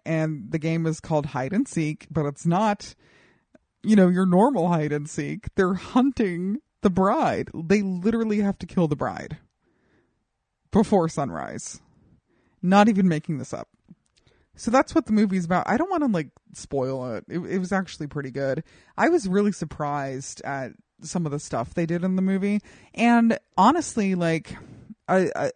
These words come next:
a, a dark comedy, you know, I don't remember the last time I saw a really well done dark comedy. It's a difficult genre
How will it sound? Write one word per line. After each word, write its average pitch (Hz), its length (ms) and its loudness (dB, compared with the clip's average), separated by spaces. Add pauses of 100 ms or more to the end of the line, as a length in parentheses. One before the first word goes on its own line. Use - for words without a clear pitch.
(100)
a, 165 160 0 (120)
a 190 60 6
dark 185 680 2 (140)
comedy, 196 680 0 (760)
you 202 140 6
know, 180 300 4
I 202 160 4
don't 427 180 0
remember 208 320 4
the 180 100 2
last 165 240 -2
time 170 220 0
I 156 220 -2
saw 139 840 -2 (420)
a 175 100 2
really 165 420 0
well 151 240 -2
done 147 300 -4
dark 135 280 -2
comedy. 90 500 -10 (1300)
It's 214 180 2
a 349 60 6
difficult 220 600 2
genre 147 680 -6